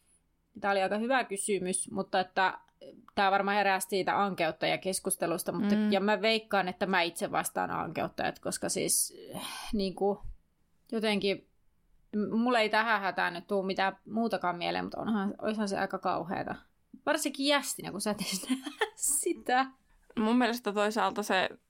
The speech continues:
Speaker 2: toinen vaihtoehto olisi toi kalmolaskos, koska ankeuttajiin toimii edes se suojelius,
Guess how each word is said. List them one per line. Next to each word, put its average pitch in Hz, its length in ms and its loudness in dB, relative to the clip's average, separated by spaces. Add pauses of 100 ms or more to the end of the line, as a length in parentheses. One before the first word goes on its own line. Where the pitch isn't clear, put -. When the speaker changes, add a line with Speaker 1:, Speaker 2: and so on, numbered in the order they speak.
(260)
Speaker 2:
toinen 185 340 2
vaihtoehto 180 640 -2
olisi 202 200 0
toi 208 140 0
kalmolaskos, 190 920 0
koska 214 340 -2 (320)
ankeuttajiin 196 760 0
toimii 185 460 0
edes 196 460 -2 (120)
se 196 160 -2
suojelius, 196 840 0